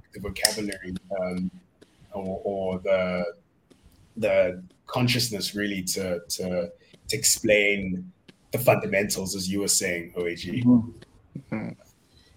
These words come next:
Speaker 2: Yeah, I mean, I probably would approach that two ways. I mean, one thing to say is that I think part of what I was attempting to explain when I was talking about zoning is, um,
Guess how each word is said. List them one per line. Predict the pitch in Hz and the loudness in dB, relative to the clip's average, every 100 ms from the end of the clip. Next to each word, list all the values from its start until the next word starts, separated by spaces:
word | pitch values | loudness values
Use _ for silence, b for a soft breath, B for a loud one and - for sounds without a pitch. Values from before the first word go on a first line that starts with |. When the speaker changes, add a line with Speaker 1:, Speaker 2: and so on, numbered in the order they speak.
| - | 0
Speaker 2:
Yeah, | 175 202 180 - | 6 10 10 8
I | 160 | 6
mean, | 170 180 175 - - | 2 2 0 -8 -4
I | 165 | -4
probably | - 226 208 196 | 4 4 4 2
would | 123 151 | 4 6
approach | 147 170 160 | 6 2 6
that | 156 147 | 6 6
two | - 156 | 4 6
ways. | 135 123 120 | 8 6 6
I | |
mean, | 135 143 | 4 6
one | 151 180 | 6 4
thing | 175 175 156 139 - | 2 0 0 -2 -8
to | - 139 | -6 -4
say | - - 156 139 | 0 4 6 6
is | 131 117 | 4 6
that | 123 117 - - _ _ - - - - - B B B B B | 6 6 0 -14 _ _ -20 -20 -20 -20 -20 B B B B B
I | 147 | -2
think | 190 | 6
part | 214 | 10
of | 196 | 10
what | 160 | 12
I | 147 | 12
was | 131 127 - - - - - - | 12 8 2 -8 -18 -20 -12 -8
attempting | - 139 131 143 139 131 | 2 4 4 2 2 0
to | - 135 123 | 0 4 6
explain | 123 - - 131 120 | 4 0 0 4 6
when | 117 | 6
I | |
was | 117 117 | 4 2
talking | 127 135 | 0 2
about | 117 117 113 | 4 4 4
zoning | 113 123 120 110 | 4 4 6 4
is, | 110 107 104 - - _ - - - _ _ _ - _ _ - | 0 -2 -4 -10 -20 _ -20 -20 -20 _ _ _ -20 _ _ -2
um, | 131 117 117 113 117 | 2 4 4 2 -4